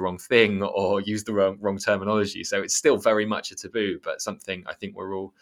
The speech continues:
just, you know, encouraging to talk about, talk about more.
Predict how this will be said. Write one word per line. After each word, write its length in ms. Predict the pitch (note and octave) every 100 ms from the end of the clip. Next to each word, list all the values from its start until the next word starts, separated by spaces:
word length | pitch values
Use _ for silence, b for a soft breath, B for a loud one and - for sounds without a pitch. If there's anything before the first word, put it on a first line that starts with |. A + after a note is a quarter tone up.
| B B _
just, 440 | F#2+ - - - - _
you 100 | -
know, 140 | F2 D#2+
encouraging 500 | D#2 E2+ F#2 F2+ F2
to 80 | -
talk 240 | F#2 F2
about, 360 | - F2+ F2 - _ -
talk 180 | F2+
about 220 | F2 F#2 G#2
more. 240 | G2+